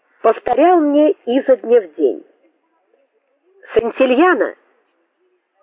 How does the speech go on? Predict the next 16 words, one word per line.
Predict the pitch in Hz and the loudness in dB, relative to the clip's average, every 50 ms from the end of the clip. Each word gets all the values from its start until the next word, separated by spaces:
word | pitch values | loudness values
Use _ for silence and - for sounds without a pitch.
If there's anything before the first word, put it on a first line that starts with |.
| _ _ | _ _
приближается | - - - - 453 508 - - 311 320 311 285 - - 285 262 | -6 -6 -4 -2 -2 -2 0 2 2 2 2 0 0 -2 -2 0
время, | 220 220 240 277 269 285 269 | 2 4 2 4 4 2 0
когда | - 277 247 180 - 226 | 2 0 -2 0 0 0
я | 240 247 254 240 | 2 2 2 0
пущу | - 220 208 - - - 247 262 | 0 -2 -4 -4 -2 -2 -2 -2
в | - - | -2 -4
ход | - - 214 247 269 _ _ - _ _ _ _ _ - - - | -4 0 0 0 0 _ _ -20 _ _ _ _ _ -20 -14 -4
всю | - 233 294 294 | -2 0 0 0
твою | - - 196 220 208 226 262 254 | -2 -2 0 0 2 2 2 2
ловкость». | 285 330 - - - - - - _ _ _ _ _ _ _ _ _ _ _ _ _ _ _ _ _ _ _ _ _ _ _ _ _ _ _ _ _ - | 2 2 0 -2 -6 -10 -10 -10 _ _ _ _ _ _ _ _ _ _ _ _ _ _ _ _ _ _ _ _ _ _ _ _ _ _ _ _ _ -12
Но | - 156 175 185 | -4 -2 0 0
время | 170 - - 269 339 339 320 320 294 | 0 2 2 2 4 4 2 2 0
это | 285 285 - 277 277 277 _ _ _ _ _ _ _ _ _ | 0 0 2 0 0 0 _ _ _ _ _ _ _ _ _
всё | - - - 214 240 | -16 -6 0 0 0
не | 247 240 | 2 0
приходило. | - - 208 196 - - 190 170 - 156 127 117 120 - | -2 0 -2 -2 0 -2 -4 -4 -4 -8 -8 -8 -8 -10